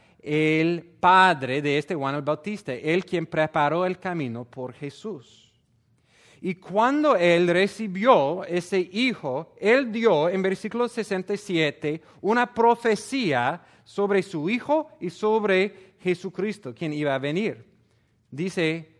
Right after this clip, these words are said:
la Escritura: "Y su padre Zacarías fue lleno del Espíritu Santo y profetizó diciendo: 'Bendito sea el Señor Dios de Israel, porque,'", nota,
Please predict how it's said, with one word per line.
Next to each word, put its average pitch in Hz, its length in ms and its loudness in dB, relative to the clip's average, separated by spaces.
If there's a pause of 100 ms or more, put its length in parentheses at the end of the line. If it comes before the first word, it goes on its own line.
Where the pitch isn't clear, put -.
(140)
la 135 140 -8
Escritura: 123 560 -10 (420)
"Y 170 120 -4
su 294 200 -6
padre 185 420 2
Zacarías 160 540 -2
fue 151 220 -4
lleno 226 360 2
del 233 160 2
Espíritu 147 400 -4
Santo 131 340 -8
y 190 60 -2
profetizó 208 760 -4
diciendo: 156 600 -6 (540)
'Bendito 190 720 0
sea 175 320 0
el 185 100 2
Señor 151 480 -4
Dios 139 240 -6
de 143 100 -6
Israel, 143 520 -8 (420)
porque,'", 208 880 0 (100)
nota, 139 400 -10